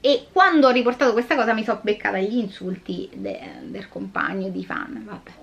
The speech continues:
ma questa è una cosa. Tempo al tempo. Tempo al tempo. Arriviamo alle parole di Andrea Gianbruno. Andrea Gianbruno, eh, fidanzato di Giorgia Meloni, premier, presidente, la presidente, presidentessa, anzi, giusto così, per dargli fastidio.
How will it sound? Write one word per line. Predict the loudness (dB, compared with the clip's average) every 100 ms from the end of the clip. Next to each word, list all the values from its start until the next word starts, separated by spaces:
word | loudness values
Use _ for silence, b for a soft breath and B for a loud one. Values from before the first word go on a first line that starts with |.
| -18 -14
ma |
questa | -12 -12 -12
è |
una | -12
cosa. | -12 -12 -10 -10 -12 b
Tempo | 2 4 4
al | 2
tempo. | 2 2 -2 -12 _ _ _ _ _ _
Tempo | -8 -6
al | -10
tempo. | -12 -20 -20 B B B B 2
Arriviamo | 2 2 4
alle | 4
parole | 4 2 4 2
di | 4
Andrea | 4 4 2
Gianbruno. | 4 2 2 2 -2 -2 -2 2
Andrea | 4 4 4
Gianbruno, | 4 2 4 0 -2 -2 0 0 4
eh, | 4 4 6 4 4 6
fidanzato | 6 8 6 4 4 4 2 -2 4
di | 6 6
Giorgia | 2 0 -2
Meloni, | 0 2 2 2 -2 -4 -2
premier, | 0 2 0 0 -2 0 0 -2 -2
presidente, | -4 0 4 4 2 0 -2 4
la | 6 6 2
presidente, | -4 -2 -2 -4 -4 -4
presidentessa, | 2 4 6 6 6 4 0 -6 -6 -6
anzi, | -6 -6 -6 -4
giusto | -4 -4
così, | -6
per | -8 -10
dargli | -4 0 0
fastidio. | -2 -10 -12 -14